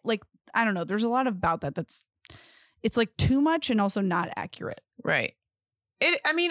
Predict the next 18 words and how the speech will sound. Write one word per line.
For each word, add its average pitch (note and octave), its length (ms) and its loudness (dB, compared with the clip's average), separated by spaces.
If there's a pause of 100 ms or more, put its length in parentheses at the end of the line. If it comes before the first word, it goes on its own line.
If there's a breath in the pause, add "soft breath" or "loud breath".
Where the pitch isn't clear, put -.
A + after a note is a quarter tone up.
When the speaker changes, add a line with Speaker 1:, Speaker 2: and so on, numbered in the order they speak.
(120)
Speaker 2:
uh, - 60 0 (120)
it B3 140 4
is A#3 220 2
accurate. - 500 -4
Speaker 1:
Some D4+ 240 4
of G#3 100 2
it F3 120 0
is, - 260 -4
yes. - 460 -4
Like, F#3+ 240 -2
they G#3 160 4
definitely G#3 320 2
bristle F3 580 -4
at - 200 -2
Speaker 2:
Yeah. D3+ 200 4
Speaker 1:
her. G3+ 200 -4 (500)
Uh, G#3 300 6
Al? E4+ 420 6